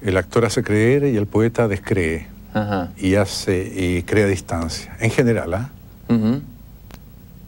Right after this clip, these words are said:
Speaker 2: En la escena final de, que sucede en un bar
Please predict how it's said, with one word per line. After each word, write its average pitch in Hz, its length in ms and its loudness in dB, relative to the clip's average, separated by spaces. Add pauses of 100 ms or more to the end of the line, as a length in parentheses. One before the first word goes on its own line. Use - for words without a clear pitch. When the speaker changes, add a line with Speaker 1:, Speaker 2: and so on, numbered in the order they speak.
(840)
Speaker 2:
En 120 80 2
la 131 40 6
escena 202 240 0
final 180 500 0
de, 127 300 2 (400)
que - 100 -4
sucede 143 200 2
en 139 80 0
un 127 140 0
bar 143 280 2